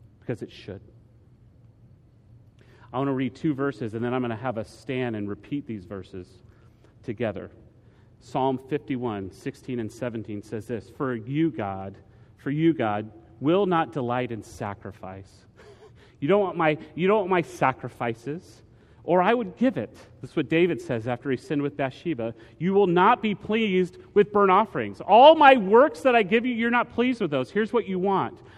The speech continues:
"The sacrifices are, of God are a broken spirit, a broken and contrite heart, O God, you will not despise." Wayne, could you put that on the board, and would you stand with me? And I'd like to say this verse, these verses together.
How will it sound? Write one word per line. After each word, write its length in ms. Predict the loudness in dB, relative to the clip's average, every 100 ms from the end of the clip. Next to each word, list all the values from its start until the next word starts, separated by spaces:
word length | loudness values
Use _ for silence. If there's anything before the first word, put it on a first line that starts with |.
| -6
"The 100 | -4
sacrifices 800 | -4 0 2 2 0 -2 -2 -4
are, 180 | -4 -4 -4 -4
of 240 | -4 -2
God 560 | 0 0 0 -2 -4 -8 -18 -20 -2
are 180 | 0 0
a 60 |
broken 560 | -2 0 2 2 0 -4
spirit, 720 | -8 -10 -6 -6 -8 -12 -20 -20 -6
a 100 | -4
broken 760 | -4 -4 0 0 0 -2 -2 -6 -12 -8
and 200 | -8 -8
contrite 560 | -2 0 0 -2 -4
heart, 280 | -4 -6 -6
O 120 | -6 -8
God, 420 | -8 -8 -10 -12 -20 _ _
you 240 | -6 -4
will 140 | -2 -4
not 320 | -6 -8 -10
despise." 720 | -18 -14 -12 -12 -16 -20 _ _ _ -20 -20 -8
Wayne, 280 | 0 0 0
could 100 | -2
you 80 | -4
put 220 | -4 -2
that 120 | 0
on 120 | 0
the 60 | 0
board, 300 | -2 -4 -4
and 220 | -4 -4
would 160 | -6 -6
you 80 | -10
stand 460 | -10 -6 -4 -4
with 180 | -8 -8
me? 160 | -8 -6
And 160 | -6
I'd 120 | -4
like 180 | -6 -8
to 80 | -12
say 400 | -16 -8 -6 -4
this 200 | -6 -10
verse, 380 | -10 -8 -8 -10
these 180 | -8 -8
verses 340 | -8 -10 -14
together. 380 | -16 -12 -12 -14